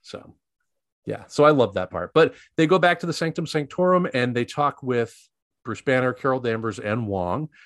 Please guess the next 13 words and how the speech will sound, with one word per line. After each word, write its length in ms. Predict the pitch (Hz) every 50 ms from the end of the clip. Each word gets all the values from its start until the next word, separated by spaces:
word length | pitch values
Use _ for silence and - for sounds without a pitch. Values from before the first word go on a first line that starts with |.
| - - - _ _ _ _ -
And 540 | 107 107 107 107 104 104 104 104 101 101 98
they 300 | 104 101 104 104 104 104
reveal 440 | 104 107 104 92 - 110 107 104 104
that 240 | 92 101 98 101 -
the 100 | - 95
transfer, 720 | - - - - - 117 110 110 110 - - - 92 90 95
Wong 300 | 92 101 104 107 113 110
says, 380 | - - 98 92 92 92 - -
like 180 | - 98 95 -
I 40 | 101
said, 240 | - - 92 87
the 60 | 95 95
transfer 800 | - - 113 104 104 98 - - - 98 92 95 95 98 98